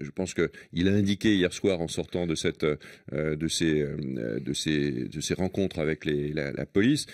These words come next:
il a indiqué qu'il avait fourni les documents utiles. Je crois que, euh, la personne qui a employé, euh, Pénélope, euh, Fillon, euh, dans une entreprise, euh, ou chez un,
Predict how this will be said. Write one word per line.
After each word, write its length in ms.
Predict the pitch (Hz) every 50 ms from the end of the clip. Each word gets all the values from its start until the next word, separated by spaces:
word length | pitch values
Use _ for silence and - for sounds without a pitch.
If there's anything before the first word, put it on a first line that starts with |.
| - - - - -
il 100 | 76 85
a 60 | 87
indiqué 380 | 90 87 82 85 - 107 95
qu'il 140 | - - 78
avait 160 | 78 73 80
fourni 480 | 76 - - - - - 78 78 78 82
les 120 | 80 78
documents 440 | 71 73 73 - - 71 78 76 80
utiles. 400 | 80 - - - 135 147 139 101 - - - - -
Je 120 | - -
crois 200 | - - 95 92
que, 220 | 85 - 82 76 71 - - - - - - -
euh, 220 | 71 67 73 78
la 100 | 76 78
personne 420 | 71 - 80 76 - 95 82 76 71
qui 120 | - - 78
a 60 | 73
employé, 640 | 80 78 - - 90 82 82 85 87 85 85 80 69 65 - - - - _ - 76
euh, 120 | 76 73
Pénélope, 560 | - - 80 78 78 78 82 82 76 - -
euh, 300 | 73 73 76 73 73 76
Fillon, 580 | 73 - - 90 90 90 90 90 87 85 82 76
euh, 80 | 76 73
dans 140 | 73 82 80
une 180 | 76 85 82
entreprise, 560 | 85 80 - 87 80 - 90 92 90 80 - - - - - _ - -
euh, 140 | 76 71 57
ou 80 | 64 -
chez 220 | - 78 71 69
un, 180 | 78 73 73